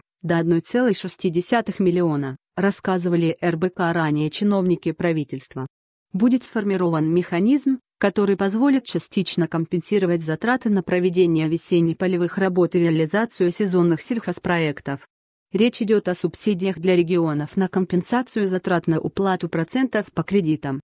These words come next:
«Собираемся предоставить дополнительные средства, чтобы помочь отраслям с российской сельхозтехникой», минус перечислил Медведев. По его словам,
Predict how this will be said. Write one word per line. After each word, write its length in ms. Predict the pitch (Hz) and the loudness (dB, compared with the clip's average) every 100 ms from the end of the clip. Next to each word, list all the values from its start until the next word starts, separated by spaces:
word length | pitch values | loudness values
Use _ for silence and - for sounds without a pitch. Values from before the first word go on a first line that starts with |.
| - | -8
«Собираемся 720 | - 185 190 254 285 269 226 | -2 2 4 4 2 2 0
предоставить 680 | 220 196 196 - 214 202 180 | 0 0 -2 0 0 0 0
дополнительные 760 | 175 175 180 254 214 165 160 | 0 0 2 2 0 0 0
средства, 640 | - 196 160 147 - 139 135 _ - | -2 0 0 -2 -8 -8 -8 _ -16
чтобы 320 | - 185 180 | -8 0 0
помочь 400 | 170 165 160 - | 2 2 2 0
отраслям 520 | 190 156 151 - 165 | -2 -2 -6 -2 -2
с 80 | 170 | -2
российской 560 | 175 175 190 185 - 156 | -4 -2 -2 -2 -2 -4
сельхозтехникой», 1200 | - 175 - 180 - - 160 - 147 - 143 151 _ - | -2 -2 -2 -4 -4 -4 -4 -4 -6 -6 -8 -10 _ 0
минус 460 | 202 214 202 180 | 4 4 4 0
перечислил 640 | - 220 190 - 170 170 165 | -2 -2 -2 -4 -2 0 0
Медведев. 640 | 180 160 156 151 135 131 - _ _ _ _ - | 2 0 -2 -2 -4 -10 -12 _ _ _ _ -2
По 80 | 175 | 4
его 280 | 175 170 160 | 4 4 0
словам, 540 | - 165 180 240 254 | 0 -2 0 2 0